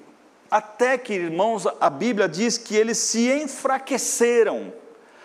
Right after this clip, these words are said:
a um ponto deles clamarem a Deus. E Deus atende estas orações. Deus, ele então, ele vai ao encontro do, dos filhos de Israel,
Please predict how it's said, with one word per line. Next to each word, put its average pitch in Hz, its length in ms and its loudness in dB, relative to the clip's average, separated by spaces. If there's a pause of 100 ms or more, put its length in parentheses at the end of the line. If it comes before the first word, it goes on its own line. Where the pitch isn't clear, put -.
(300)
a 208 100 4
um 269 180 2
ponto 285 680 2
deles 233 380 2
clamarem 294 880 2
a 262 80 0
Deus. 120 600 -4 (2250)
E 277 120 6
Deus 285 380 4
atende 285 600 2
estas 196 400 0
orações. 147 880 -4 (920)
Deus, 240 460 2
ele 269 220 2
então, 262 600 0
ele 262 200 4
vai 233 240 2
ao 269 120 2
encontro 277 1040 0 (140)
do, 226 160 0 (260)
dos 220 280 -4
filhos 285 480 0
de 175 80 -4
Israel, 175 600 0